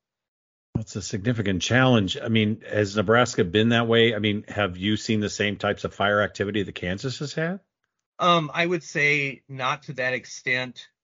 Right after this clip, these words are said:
Speaker 2: of Kansas last year. This season, however, I think, um, you know, the fires kinda started a little bit earlier in Kansas.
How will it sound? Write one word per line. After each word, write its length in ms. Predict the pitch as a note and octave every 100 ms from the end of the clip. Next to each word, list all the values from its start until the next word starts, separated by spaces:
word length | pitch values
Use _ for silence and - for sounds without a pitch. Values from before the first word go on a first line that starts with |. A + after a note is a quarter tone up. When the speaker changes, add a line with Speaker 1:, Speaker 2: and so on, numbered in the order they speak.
| _
Speaker 2:
of 220 | A#2 G#2+ -
Kansas 720 | C3+ A2+ A2+ A2+ A2 - - _
last 480 | F#2+ G#2 A#2+ - -
year. 280 | D#3 F#3 - _ _ _ G#2
This 220 | - F3 -
season, 400 | D#3+ C3+ C3 A#2+
however, 540 | A#2+ A#2 A#2+ C3 B2
I 80 | A2
think, 380 | C#3+ C#3 - - _ _ _
um, 520 | A2 A2 G#2 G2+ G2 - _ _ -
you 120 | A#2
know, 280 | A2+ G#2+ G#2
the 140 | G2+
fires 500 | - C3 C#3 C3 -
kinda 260 | - C3+ A2+
started 460 | - C3 C#3+ B2+
a 40 | A#2
little 160 | B2+
bit 180 | A#2+ A2+
earlier 480 | G#2+ B2 C#3+ D3 C#3+
in 120 | C3+
Kansas. 680 | C#3 C3+ C3+ C3 D3 - -